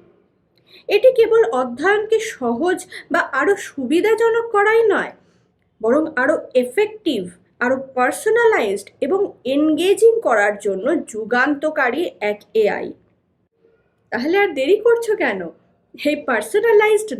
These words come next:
লার্নিংটাকে এক্সপিরিয়েন্স করো। তোমাদের ব্যক্তিগত এআই টিচার এখন তোমাদের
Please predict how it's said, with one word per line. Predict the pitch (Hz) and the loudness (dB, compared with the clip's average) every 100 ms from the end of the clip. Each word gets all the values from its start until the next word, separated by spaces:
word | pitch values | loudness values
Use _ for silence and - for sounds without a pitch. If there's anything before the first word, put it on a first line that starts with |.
| 208 | -2
লার্নিংটাকে | 220 294 466 466 302 277 381 | 0 2 0 0 -2 0 0
এক্সপিরিয়েন্স | 254 - - 370 453 554 508 - | 0 -4 -2 2 4 4 2 0
করো। | - 208 165 165 - _ _ _ 233 | -2 -2 -2 -10 -16 _ _ _ -6
তোমাদের | 226 277 311 | -4 -2 -4
ব্যক্তিগত | 214 226 233 - 370 349 381 392 - | 0 0 0 0 -2 0 -2 -4 -2
এআই | 247 240 294 339 | 0 0 0 -2
টিচার | 311 277 254 202 214 - | -2 -2 -2 -2 -4 -6
এখন | 247 381 370 | -8 -6 -4
তোমাদের | 349 359 392 | -2 -2 -2